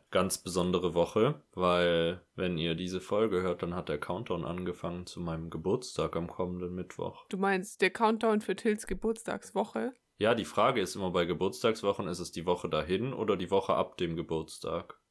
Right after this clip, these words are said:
Speaker 2: Oder die ganze Woche während dem Geburtstag.
Speaker 1: Auf jeden Fall habe ich Mittwoch Geburtstag und ich sag mal so, nach den letzten Folgen ist nicht so viel Geld zusammengekommen, zwar ein bisschen,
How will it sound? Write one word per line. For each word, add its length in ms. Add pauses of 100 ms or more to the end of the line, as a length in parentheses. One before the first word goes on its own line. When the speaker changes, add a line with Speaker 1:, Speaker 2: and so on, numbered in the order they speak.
(200)
Speaker 2:
Oder 140
die 100
ganze 320
Woche 240
während 400
dem 160
Geburtstag. 880
Speaker 1:
Auf 180
jeden 220
Fall 240
habe 160
ich 100
Mittwoch 340
Geburtstag 840 (220)
und 800
ich 160
sag 200
mal 160
so, 180
nach 160
den 160
letzten 340
Folgen 280
ist 160
nicht 160
so 100
viel 180
Geld 220
zusammengekommen, 1040
zwar 240
ein 100
bisschen, 640